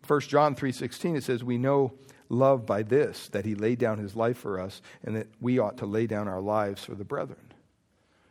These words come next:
Um, well, how can we live in such a, a, a, a righteous and, and selfless, loving way, you might say? Well, first of all, just quick things here.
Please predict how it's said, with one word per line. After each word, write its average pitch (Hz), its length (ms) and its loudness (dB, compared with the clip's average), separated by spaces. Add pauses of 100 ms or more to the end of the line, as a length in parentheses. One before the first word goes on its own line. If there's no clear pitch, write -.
(540)
Um, 92 400 -10 (1200)
well, 113 140 0
how 175 220 6
can 165 200 2
we 131 140 2
live 147 320 4
in 117 100 -2
such 131 300 -2
a, 104 180 -2 (120)
a, 104 200 -2 (560)
a, 107 160 -4 (100)
a 117 80 2
righteous 147 1080 2 (220)
and, 123 280 0
and 113 160 -6
selfless, 160 720 4
loving 139 460 4
way, 143 220 4
you 123 120 2
might 104 220 -2
say? 113 180 0
Well, 123 140 0
first 220 300 2
of 147 100 -2
all, 117 240 4 (240)
just 156 180 -2 (760)
quick 175 260 2
things 156 320 2
here. 113 200 2